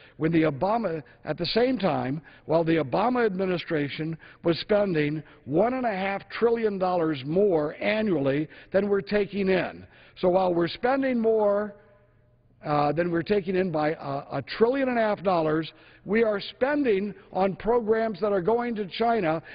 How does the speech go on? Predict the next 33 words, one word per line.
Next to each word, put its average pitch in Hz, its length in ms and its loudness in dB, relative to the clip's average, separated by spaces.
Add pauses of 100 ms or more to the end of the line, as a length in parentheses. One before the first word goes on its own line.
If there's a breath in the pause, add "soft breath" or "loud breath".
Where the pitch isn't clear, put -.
(120)
and 240 120 -2
it's 233 220 0
China 254 320 0
who's 202 160 -2
lending 233 400 -2
us 170 220 -4
the 170 80 -2
money 160 400 0 (220 loud breath)
in 240 100 -6
order 247 240 0
to 214 100 -2 (120)
spend 214 440 0 (220 loud breath)
that 190 160 2
extra 190 360 0
tr-, - 200 -4 (240 loud breath)
one 196 180 0
and 185 100 0
a 175 40 2
half 175 200 -2
trillion 185 440 0
dollars. 151 520 -2 (800 soft breath)
This 180 180 -2
is 139 140 -2
an 139 120 0
insane 135 760 0
policy. 87 640 -10 (500 soft breath)
And 151 160 0
this 226 220 4
spending 175 640 -2 (680 soft breath)
on 233 340 0
China 160 540 -2 (720 soft breath)
is 190 320 0
ongoing. 175 840 0